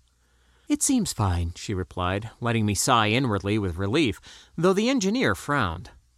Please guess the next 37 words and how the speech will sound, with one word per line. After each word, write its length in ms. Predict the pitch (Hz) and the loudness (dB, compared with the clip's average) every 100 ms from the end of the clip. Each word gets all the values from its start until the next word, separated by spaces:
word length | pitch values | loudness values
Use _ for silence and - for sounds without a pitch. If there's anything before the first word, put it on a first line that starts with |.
| _ _ _ _ _ - | _ _ _ _ _ -4
"As 120 | 156 | -2
a 40 | |
policy, 480 | - 220 220 156 117 | 2 4 4 2 0
though, 280 | 90 92 117 | 0 0 0
we 160 | 151 160 | 0 0
don't 260 | 180 - | -2 -4
carry 320 | - 175 135 | -2 0 2
dockside 560 | 104 117 120 - 113 92 | 0 -2 -2 -2 -2 0
med 180 | 123 127 | -2 -2
insurance. 600 | 92 - 92 82 80 - _ - - - | -4 -2 -4 -4 -6 -12 _ -20 -20 -6
If 140 | 110 101 | -2 2
you 120 | 147 | 2
need 180 | 185 175 | 4 2
medical 380 | 175 175 151 139 | 2 2 2 2
help, 340 | 175 117 - - - _ | 2 0 -4 -20 -20 _
you 140 | 120 107 | -2 0
get 180 | 98 | 0
seen 280 | - 175 180 | 0 0 0
to 200 | 170 180 | 0 0
aboard 320 | 135 139 147 | 0 2 0
the 60 | 117 | 0
ship 320 | - 170 185 - _ - | 0 -2 -2 -10 _ -6
or 100 | 104 | -4
you 140 | 85 | -2
pay 240 | - 117 120 | -2 -2 0
for 180 | 135 | 0
it 120 | 131 - | -2 -2
yourself. 520 | 120 127 90 76 - _ _ _ _ _ _ - | -2 -2 -2 -4 -14 _ _ _ _ _ _ -2
I 120 | 123 | 2
imagine 440 | 113 135 147 151 | 4 4 2 2
your 100 | 123 | 2
union 460 | 107 113 131 143 143 | 2 2 0 0 -2
covers 360 | 127 117 123 | -2 0 0
you 140 | 135 147 | 0 -2
for 180 | 131 92 | -2 0
emergencies, 600 | 95 104 135 123 170 151 | 0 0 -2 -2 -4 -4
though?" 300 | 170 180 | -4 -4